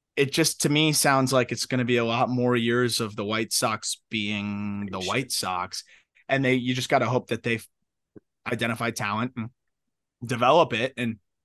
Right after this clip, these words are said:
I guess that's what they're gonna lean into here with Getz, is they're hoping that they have somebody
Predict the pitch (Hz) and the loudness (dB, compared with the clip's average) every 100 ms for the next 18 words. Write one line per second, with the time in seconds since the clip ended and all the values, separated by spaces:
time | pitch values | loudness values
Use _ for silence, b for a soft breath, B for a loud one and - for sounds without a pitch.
0 | _ _ _ 107 117 131 139 - 123 127 | _ _ _ -6 0 2 0 -2 -2 2
1 | 123 123 123 127 143 131 117 117 120 110 | 2 2 2 2 0 0 0 0 -2 -2
2 | - 127 107 - - - 110 113 113 131 | 0 0 -2 -4 -6 -4 -6 -4 0 0
3 | 131 127 117 123 123 117 131 123 120 110 | 2 0 0 0 2 2 2 2 0 -2